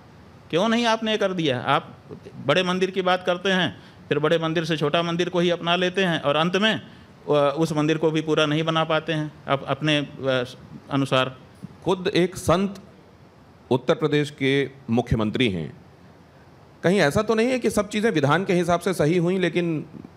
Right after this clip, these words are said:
Speaker 2: जो कहते हैं "मुंडे मुंडे मतर भिन्ना", उस वजह से ये बातें हो रही?
Speaker 1: देखिए, विधान कोई मुंड में नहीं होता है। आपकी ये गलत धारणा है कि विधान मुंड में होता है। विधान पहले से लिखा हुआ होता है।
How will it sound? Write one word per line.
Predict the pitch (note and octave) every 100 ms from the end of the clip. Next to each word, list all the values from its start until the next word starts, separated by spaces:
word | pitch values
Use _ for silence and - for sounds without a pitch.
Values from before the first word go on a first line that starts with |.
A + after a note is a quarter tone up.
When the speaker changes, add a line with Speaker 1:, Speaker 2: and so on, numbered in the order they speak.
| - - - A2+
Speaker 2:
जो | -
कहते | C#3 C3+ D3+
हैं | D3+
"मुंडे | C3+ C3+ D3
मुंडे | C#3 C#3 C#3+
मतर | A#2+ C#3
भिन्ना", | B2 B2 B2 B2 A2 - - -
उस | D#3
वजह | D3 C#3 C#3+
से | C#3+
ये |
बातें | C3 B2 B2+
हो | A#2+
रही? | A#2 B2+ - - - - - - - - - - -
Speaker 1:
देखिए, | C3+ G3+
विधान | E3+ C3 C3 D#3+
कोई | D#3 D#3+ D#3+ D#3+ -
मुंड | C3 D#3 D3+
में | D3+
नहीं | C#3 C#3+
होता | B2+ A#2+
है। | A2+ G#2+ - - -
आपकी | A2+ A#2 C3 B2
ये | A2+ A#2 A2+
गलत | A2 B2
धारणा | A#2+ A2+ A2 A#2+
है | B2+
कि | C3
विधान | A#2+ - A2+ A2+ A#2+ A#2
मुंड | B2+ A#2+
में | A2
होता | G2+ F#2+ F2+
है। | D#2+ - - - -
विधान | G#2+ C3+
पहले | C#3 B2 C3+
से | B2+
लिखा | A#2 C3+
हुआ | A2 G#2+ F#2
होता | D#2 F2
है। | E2